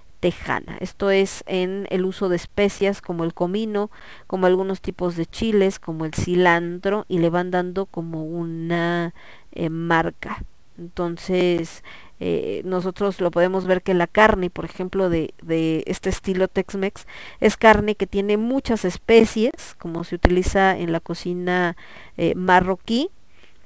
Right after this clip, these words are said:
y uno de los platillos que más se conoce y de los más clásicos de la Tex-Mex, y que cuando uno va a Europa y le dices que eres mexicano,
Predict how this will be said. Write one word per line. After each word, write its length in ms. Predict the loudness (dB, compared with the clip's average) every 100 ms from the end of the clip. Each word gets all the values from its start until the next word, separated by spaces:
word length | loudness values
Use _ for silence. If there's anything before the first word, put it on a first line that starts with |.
| -2
y 300 | 2 4 2
uno 180 | 0 2
de 60 | 4
los 160 | 2 0
platillos 460 | -2 0 -2 -2
que 100 | -2
más 320 | 2 4 4
se 180 | 2 -2
conoce 480 | 0 0 0 -2 -2
y 220 | -2 0
de 140 | 2 2
los 180 | 0
más 380 | 2 4 4 2
clásicos 920 | 0 4 4 2 -2 -8 -2 -4 -4 -12 -18 -20 -8
de 140 | 4 6
la 100 | 6
Tex-Mex, 680 | 4 0 0 0 0 -2
y 40 | -4
que 140 | -2
cuando 180 | 0 0
uno 160 | 0 4
va 80 |
a 60 | 6
Europa 280 | 8 6 4
y 40 |
le 80 | 2
dices 200 | 2 0
que 100 | 2
eres 180 | 2 2
mexicano, 580 | 0 -2 4 2 2